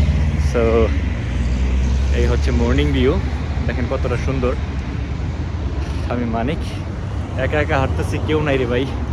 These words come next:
আজকে আসলে আমার ডিউটিটা বন্ধ তো, মানে, ম্যাডামে বললো যে আজকে তোমার অফ ডে, then একটু ঘুরতে বাইর হলাম সকালবেলা। সকালবেলার ভিউ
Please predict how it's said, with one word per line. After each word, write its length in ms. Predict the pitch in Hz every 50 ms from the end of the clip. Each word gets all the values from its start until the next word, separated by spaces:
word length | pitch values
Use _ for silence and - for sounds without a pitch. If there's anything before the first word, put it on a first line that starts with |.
| - - - - - - - - - - - - - - - - - - - - - - - - - -
আজকে 180 | - - - 135
আসলে 340 | 127 127 117 147 151 156 160
আমার 260 | 147 147 147 143 139
ডিউটিটা 400 | 147 165 170 156 156 147 156 151
বন্ধ 260 | 139 139 139 151 160
তো, 240 | 156 202 196 143 - - - -
মানে, 280 | 135 120 120 117 117 113 113 110
ম্যাডামে 300 | 113 113 117 127 127 127
বললো 300 | 123 131 131 127 131 127
যে 320 | 117 131 127 123 123 123 123
আজকে 200 | 117 - - 131
তোমার 200 | 127 127 135 131
অফ 180 | 123 127 135 131 - 135
ডে, 120 | 196 226 226 - - - - - - - - - - - - - - - - - - - -
then 180 | 117 117 120
একটু 320 | 120 113 - 127 120 113 - - - - - -
ঘুরতে 240 | 123 123 113 - 127
বাইর 200 | 113 120 113 113
হলাম 280 | 113 117 117 127 139 139 -
সকালবেলা। 540 | 139 131 120 123 117 113 117 120 127 131 127 - -
সকালবেলার 520 | 139 131 131 123 120 117 123 127 123 123 120 120 - - - - - - - - - - - - -
ভিউ 300 | 123 123 127 131 131